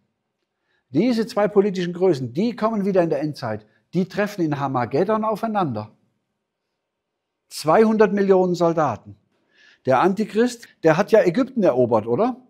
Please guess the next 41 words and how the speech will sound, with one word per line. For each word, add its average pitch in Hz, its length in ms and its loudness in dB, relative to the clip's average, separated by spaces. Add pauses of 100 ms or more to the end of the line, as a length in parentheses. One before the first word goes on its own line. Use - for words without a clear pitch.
Haben 160 100 -6
wir 165 80 -2
doch 156 140 -4
gesagt, 151 340 -6
dem 165 180 0
gelingt 160 360 0
ja 190 100 0
das, 180 400 -6 (260)
was 170 180 -4
dem 180 120 -4
Antiochus 180 440 -4
nicht 233 160 -8
gelang-, 127 320 -4
gel-, 143 360 -2
gel-, 139 260 -4 (380)
gelungen 131 440 0
ist, 110 280 -6
ja? 127 240 -2 (420)
Der 135 100 2
Antiochus 190 460 0
wollte 196 260 0
ja 180 340 2 (180)
von, 196 400 -2
von 175 220 -2
Syrien, 180 420 0
hier 147 140 0
von 151 100 -4
seinem 147 240 0
syrischen 170 420 -6
Weltreich 170 400 -2
hier 170 120 -2
runter 180 340 0
und 175 120 -6
Ägypten 190 400 -6
erobern. 120 480 0
Und - 380 -20
das 139 120 -2
hat 180 140 0
er 185 60 4
nicht 180 180 -4
geschafft. - 520 -8